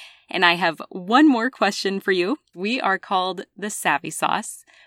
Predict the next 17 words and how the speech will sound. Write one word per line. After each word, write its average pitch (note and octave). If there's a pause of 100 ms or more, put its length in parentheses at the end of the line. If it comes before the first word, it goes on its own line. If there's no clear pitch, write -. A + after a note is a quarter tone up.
because G3
savvy F#3+
is F3+
synonymous D#3+
with F3
practical -
knowledge. D3+ (420)
And F#3
so F#3
as E3
my E3
final C4+
question A#3
for G#3+
you G#3
today, F#3
Arlene, F3